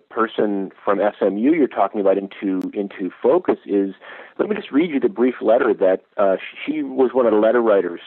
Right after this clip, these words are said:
to the New York Times on November twenty-fourth in response to my op-ed piece, and she wrote the following. "Mister Steiner might feel less lonely as an ethical vegan. He says he has just five vegan friends.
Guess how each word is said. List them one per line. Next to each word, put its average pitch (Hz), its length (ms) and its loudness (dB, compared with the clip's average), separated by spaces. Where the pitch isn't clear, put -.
to 101 120 -4
the 92 100 -4
New 101 120 0
York 95 200 -2
Times 123 340 -2
on 98 100 -2
November 92 300 0
twenty-fourth 101 680 0
in 92 80 -4
response 92 540 -2
to 113 60 -10
my 92 140 2
op-ed 113 480 0
piece, 82 220 -8
and 85 120 -14
she 110 100 -8
wrote 87 220 -2
the 101 80 -8
following. 113 640 0
"Mister 156 400 0
Steiner 139 400 2
might 117 340 2
feel 135 200 4
less 113 260 4
lonely 120 380 0
as 104 120 2
an 104 120 -2
ethical 104 400 -2
vegan. 107 480 0
He - 200 -10
says 101 180 2
he 104 100 -4
has 101 220 2
just 107 280 -2
five 107 280 2
vegan 92 300 -4
friends. 90 460 0